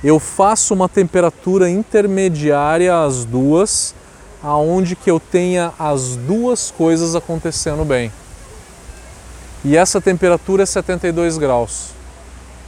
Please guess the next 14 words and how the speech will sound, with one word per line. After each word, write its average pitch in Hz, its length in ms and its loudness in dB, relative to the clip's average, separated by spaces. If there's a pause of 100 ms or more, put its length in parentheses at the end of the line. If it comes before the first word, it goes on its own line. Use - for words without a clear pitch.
(1160)
Setenta 196 600 0
e 202 200 2
um, 240 140 0
setenta 220 480 -2
e 214 80 -2
dois. 147 1040 -2 (2250)
Aonde 180 360 4
eu 190 80 4
tenho 208 360 2
um 196 80 0
melhor 190 500 2
rompimento 190 720 -4
das 165 220 -2
bolsas 185 800 -2